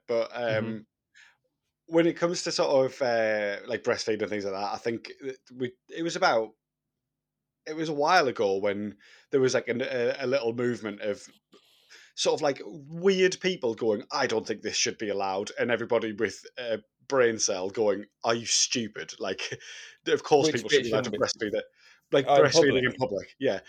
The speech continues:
Speaker 2: Yeah,
Speaker 1: "This
Speaker 2: yeah, yeah.
Speaker 1: shouldn't be allowed." And you go, "Well, of course, like, they're feeding a child. Get over yourself," which is fine.
Speaker 2: Mm-hmm.
Speaker 1: Um, so, yeah, so I used to work at a cafe in Sheffield, and,
Speaker 2: Mm.
Speaker 1: um, it w-, had quite a lot of sort of, um,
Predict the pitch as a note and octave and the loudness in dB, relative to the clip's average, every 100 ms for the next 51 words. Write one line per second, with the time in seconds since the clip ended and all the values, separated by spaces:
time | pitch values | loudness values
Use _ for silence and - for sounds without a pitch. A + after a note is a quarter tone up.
0 | - C#3 A#2+ - - C#3+ B2+ B2+ B2 C3 | 2 6 8 6 6 2 0 2 4 4
1 | E3+ C#3 B2 B2+ B2+ B2 - C#3+ C3+ B2+ | 2 2 -2 0 0 2 2 2 2 0
2 | - D3+ C3 A#2+ - D#3 C#3+ B2+ B2 A#2+ | 0 -12 -10 -10 -4 -2 0 0 -2 -2
3 | - G2 F2+ F#2+ - - G#2 G2+ G2 F#2+ | -2 -4 -6 -10 -2 0 0 -2 -6 -6
4 | - E2 F2 - _ - A#2+ - - B2 | -6 -6 -14 -20 _ -12 -8 -8 -4 -4
5 | F2+ G2 - _ - - - _ _ C#3 | -4 -8 -14 _ -20 -20 -20 _ _ 0
6 | C3 C3 B2 - _ _ _ _ _ - | 0 0 -2 -6 _ _ _ _ _ 0
7 | F#3+ F3 G3 A3+ - G3+ D#3+ - E3 - | 4 4 6 4 2 -2 -2 -4 -6 -6
8 | G#2 G#2 G#2+ A#2+ A2 G#2+ - C3 - D#2 | -4 -4 -4 -6 -6 -4 -6 -6 -8 -10
9 | A2 - _ - A2 G#2 G#2 A2+ G#2 G#2 | -14 -16 _ -8 -6 -4 -4 -4 -4 -6
10 | G#2+ A2+ _ _ _ _ - C#3+ C3+ C#3+ | -8 -12 _ _ _ _ -14 -14 -10 -8
11 | C3+ D3 - F3 D#3+ D3+ C#3+ B2+ - C3+ | -4 -4 0 0 2 2 2 -2 0 -2
12 | A#2+ - B2 A#2 A#2 A2+ A2 | -2 -4 -2 -2 -4 -8 -12